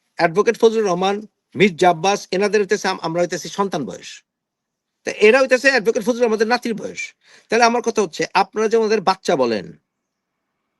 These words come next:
আপনারা যে আমাদের বাচ্চা বলেন, আমরা তো আপ-, আপনাদের হিসেবে বাচ্চা, আমরা তো আপনাদের বাচ্চা। আমার চেয়ে যে বয়সে বিশ বছরের ছোট, সে তো আমার বাচ্চাই। তা আমি তো অ্যাডভোকেট ফজলুর রহমান, মির্জা আব্বাস, গয়েশ্বর দা, এদের থেকে বিশ বছরের ছোট আমি। তাহলে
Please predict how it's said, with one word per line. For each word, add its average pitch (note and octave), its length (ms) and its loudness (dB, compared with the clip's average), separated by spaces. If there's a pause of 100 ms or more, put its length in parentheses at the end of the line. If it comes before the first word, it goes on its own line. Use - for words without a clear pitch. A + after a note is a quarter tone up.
(240)
আপনারা D#3 300 0
যে A3+ 60 4
আমাদের B3 140 4
বাচ্চা F#3+ 240 2
বলেন, E3 200 0
আমরা A3 220 2
তো A#3 100 2
আপ-, A3+ 180 -2
আপনাদের E3+ 340 -4
হিসেবে C#3+ 300 -4
বাচ্চা, - 400 -8
আমরা E3 180 0
তো A3 100 2
আপনাদের G#3 260 2
বাচ্চা। - 360 -4 (2000)
আমার F3+ 240 4
চেয়ে B3+ 160 2
যে A#3+ 60 6
বয়সে G3+ 320 2
বিশ G#3 200 0
বছরের G3+ 260 0
ছোট, F3 220 0 (180)
সে G3+ 120 -2
তো G#3+ 100 0
আমার G#3 140 2
বাচ্চাই। C#3 420 -2 (120)
তা F3 80 2
আমি G#3 140 2
তো A3 100 4
অ্যাডভোকেট G3+ 340 2
ফজলুর G3+ 220 0
রহমান, F#3 340 -2 (320)
মির্জা F#3+ 320 4
আব্বাস, F3 520 0 (280)
গয়েশ্বর F#3+ 380 4
দা, E3+ 300 4 (120)
এদের G#3+ 160 0
থেকে A#3+ 160 0
বিশ D4 160 0
বছরের F#3+ 260 0
ছোট D3 160 -6
আমি। F#2 300 -12 (360)
তাহলে G#3+ 160 2